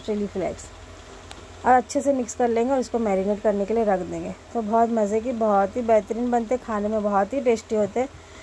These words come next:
तो कल मैंने वहाँ बनाई तो बच्चों ने सबने खाया और तो बोले, "मम्मी वापस वही बनाओ।" तो मैंने बोला, "चलो आप लोग से आपको पूरी अच्छे से detail में recipe share करती हूँ।"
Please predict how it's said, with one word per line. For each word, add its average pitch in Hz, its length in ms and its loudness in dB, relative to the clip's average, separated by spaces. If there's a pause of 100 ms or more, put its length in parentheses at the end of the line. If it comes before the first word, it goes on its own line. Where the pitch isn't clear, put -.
(160)
तो 233 80 -2
कल 247 180 4
मैंने 262 200 4
वहाँ 254 240 4
बनाई 226 320 4
तो 240 120 -2
बच्चों 208 280 -2
ने 226 120 -2
सबने 214 280 -2
खाया 214 340 -2
और 233 220 -2
तो 202 120 -12
बोले, 208 140 0
"मम्मी 208 260 2
वापस 208 380 0
वही 208 260 0
बनाओ।" 202 360 2 (600)
तो 220 60 -2
मैंने 220 160 2
बोला, 226 120 2
"चलो 240 180 2
आप 208 200 2
लोग 208 120 2
से - 100 0
आपको 202 300 -2
पूरी 240 240 0
अच्छे 214 260 0
से 240 100 -2
detail 208 340 -2
में 220 140 0
recipe 202 380 -2
share 202 240 2
करती 214 380 0
हूँ।" 302 100 0